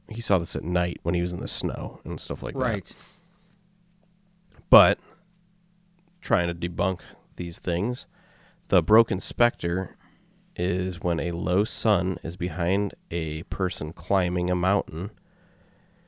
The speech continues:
Speaker 1: and they're looking downward into a mist or fog. Uh, the shadow that is cast is projected onto the point opposite the sun.
Speaker 2: Okay.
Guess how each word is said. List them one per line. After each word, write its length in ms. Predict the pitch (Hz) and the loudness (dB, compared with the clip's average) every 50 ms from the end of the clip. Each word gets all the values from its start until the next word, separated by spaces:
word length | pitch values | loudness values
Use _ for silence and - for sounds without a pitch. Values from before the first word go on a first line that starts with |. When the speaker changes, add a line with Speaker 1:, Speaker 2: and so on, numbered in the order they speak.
| _ _ _ _ _ _ _ _ | _ _ _ _ _ _ _ _
Speaker 1:
and 560 | - 87 95 90 85 85 85 87 85 87 85 | 0 4 4 6 4 4 2 0 -2 0 2
they're 200 | 90 90 92 95 | 4 4 4 6
looking 380 | 92 95 95 - - 98 87 82 | 4 4 2 2 0 -2 -2 0
downward 480 | 85 95 104 110 107 98 92 92 - | 2 2 2 4 4 4 4 4 2
into 300 | - 92 101 95 - 98 | 0 -2 -2 -2 0 0
a 80 | 90 87 | 2 2
mist 340 | 90 92 107 107 - - - | 4 2 2 2 0 -2 -4
or 100 | 71 90 | -6 -6
fog. 680 | - - - - - 120 113 104 95 95 95 95 98 110 104 - - - _ _ _ - | -6 -8 -12 0 4 6 6 6 6 4 2 0 0 -2 -8 -10 -14 -20 _ _ _ -2
Uh, 300 | 107 90 90 80 78 80 | -2 0 0 0 -2 -2
the 160 | 85 87 90 | -2 -2 -4
shadow 400 | - - - 107 110 110 110 101 | -2 0 0 2 4 4 4 4
that 140 | 92 92 87 | 2 0 -2
is 120 | 90 - - | -2 -6 -8
cast 460 | - - 98 90 92 95 - - - | -8 -6 -4 -4 -4 -4 -6 -8 -8
is 100 | 67 - - | -10 -8 -6
projected 640 | - - 90 - 87 95 101 - - 92 85 90 98 - - - _ _ _ _ _ _ - | -8 -8 -4 0 0 0 0 0 0 0 0 -2 -6 -12 -20 -20 _ _ _ _ _ _ -2
onto 220 | 101 101 101 101 | 0 2 2 2
the 100 | 92 87 | 2 0
point 340 | - - - 98 95 90 - - _ _ _ _ _ _ _ | -4 0 0 2 2 2 0 -4 _ _ _ _ _ _ _
opposite 560 | 92 98 101 104 - 95 - - - 85 - - | 0 0 0 0 -2 -4 -6 -4 -4 -6 -6 -6
the 80 | - | -10
sun. 420 | - - - - - - - - - - _ _ _ _ _ _ _ _ _ _ _ _ _ _ _ _ _ _ _ _ _ _ _ _ _ _ _ _ _ _ _ _ _ _ _ _ _ _ _ _ _ _ _ _ _ _ _ _ _ _ _ _ _ _ _ _ _ _ - - | -10 -6 -6 -6 -8 -8 -12 -14 -18 -20 _ _ _ _ _ _ _ _ _ _ _ _ _ _ _ _ _ _ _ _ _ _ _ _ _ _ _ _ _ _ _ _ _ _ _ _ _ _ _ _ _ _ _ _ _ _ _ _ _ _ _ _ _ _ _ _ _ _ -12 -10
Speaker 2:
Okay. 440 | 131 120 - 127 113 104 107 127 | -10 -8 -6 -6 -4 -4 -4 -8